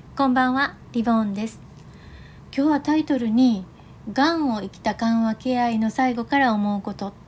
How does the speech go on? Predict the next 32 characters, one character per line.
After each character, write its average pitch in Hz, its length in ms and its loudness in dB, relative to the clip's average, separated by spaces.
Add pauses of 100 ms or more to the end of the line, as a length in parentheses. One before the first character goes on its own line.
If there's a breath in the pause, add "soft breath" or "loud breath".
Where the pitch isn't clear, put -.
(160)
て 233 120 -2
つ - 80 -10
け 247 100 -2
よ 233 80 4
う 233 40 -2
と 226 100 -4
思 196 140 -2
っ 190 40 -6
て 202 140 -8
い 196 80 -2
ま 196 120 -4
す。 - 280 -8 (680)
で、 254 80 -4
こ 247 140 -2
の 226 120 0
が 254 160 4
ん 214 500 0
を 175 160 -8
生 214 120 -6
き 208 140 -10
た 196 200 -2
緩 214 260 -2
和 208 100 -2
ケ 233 240 -2
ア 220 140 0
医 202 80 -4
っ - 20 -10
て 196 240 -8
い 214 80 -2
う 226 120 -2
の 208 180 -4
は、 262 500 2